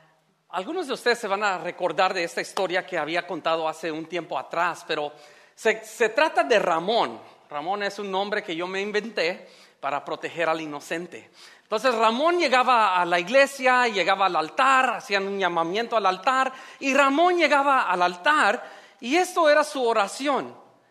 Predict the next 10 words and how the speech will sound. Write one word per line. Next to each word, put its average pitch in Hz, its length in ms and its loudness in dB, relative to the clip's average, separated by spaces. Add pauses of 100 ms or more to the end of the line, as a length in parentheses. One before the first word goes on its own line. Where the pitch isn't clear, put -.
(260)
"Señor, 311 720 2 (400)
quita 370 460 2
las 220 260 0
telarañas 233 720 2
de 214 120 4
mi 196 120 -2
vida". 175 460 -2 (1500)
Y 127 100 -14
otra 214 300 0
vez, 277 840 0